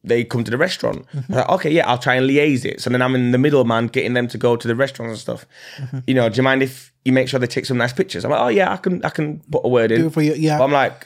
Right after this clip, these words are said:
Speaker 1: "Right, this is a lot of work.
Speaker 2: This is work, yeah.
Speaker 1: This is
Speaker 2: It's your time.
Speaker 1: a business. This is a
Speaker 2: Yes.
Speaker 1: service."
Speaker 2: Absolutely.
Speaker 1: So if I built a relation, if I've built a connection with these people
Speaker 2: Mm-hmm.
Speaker 1: for them to be members, and they're, they probably get asked to go to restaurants every day, but they're gonna go to yours because I've co-signed it.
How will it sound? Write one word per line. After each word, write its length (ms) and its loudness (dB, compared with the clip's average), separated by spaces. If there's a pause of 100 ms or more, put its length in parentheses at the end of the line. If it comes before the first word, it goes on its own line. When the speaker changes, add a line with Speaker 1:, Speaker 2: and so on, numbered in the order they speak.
(140)
Speaker 1:
"Right, 240 2
this 140 -2
is 60 2
a 60 4
lot 200 4
of 100 0
work. 160 2
Speaker 2:
This 160 4
is 80 -4
work, 480 2
yeah. 220 6
Speaker 1:
This 160 0
is 160 4
Speaker 2:
It's 80 -6
your 100 6
time. 300 2
Speaker 1:
a 20 4
business. 460 0
This 180 -6
is 140 -2
a 100 -2
Speaker 2:
Yes. 80 -4
Speaker 1:
service." 760 0
Speaker 2:
Absolutely. 520 2
Speaker 1:
So 100 4
if 140 0
I 180 2
built 240 0
a 40 2
relation, 420 2
if 100 -4
I've 240 2
built 180 2
a 100 4
connection 500 -2
with 140 0
these 180 0
people 600 -4
Speaker 2:
Mm-hmm. 140 -2
Speaker 1:
for 60 -2
them 140 0
to 100 -6
be 340 -2
members, 540 0
and 240 -2 (480)
they're, 420 2
they 180 0
probably 220 0
get 100 -4
asked 140 -6
to 60 -16
go 80 -2
to 100 -6
restaurants 380 -4
every 200 -2
day, 440 -2 (200)
but 120 -2
they're 100 0
gonna 160 0
go 160 2
to 120 -4
yours 340 2
because 260 -8
I've 220 -2
co-signed 520 -4
it. 220 -4